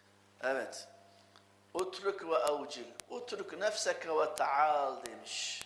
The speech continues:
Nefsini terk et ve gel. O Mısri Hazretlerinin mi de Arzularsın isimli şiiri ne kadar güzeldi.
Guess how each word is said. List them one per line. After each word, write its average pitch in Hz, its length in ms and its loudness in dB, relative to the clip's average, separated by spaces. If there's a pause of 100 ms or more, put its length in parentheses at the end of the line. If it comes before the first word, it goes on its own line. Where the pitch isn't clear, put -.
(120)
Nefsini 139 520 -8
terk - 360 -4
et 170 220 -8
ve 170 280 0 (1000)
gel. - 520 2 (2000)
O 131 120 -6
Mısri 151 320 -6
Hazretlerinin 123 800 -4
mi 113 220 -12
de 113 180 -10
Arzularsın 120 880 -4
isimli 110 480 -14
şiiri 123 360 -12
ne 196 140 -8
kadar 123 280 -10
güzeldi. 104 560 -12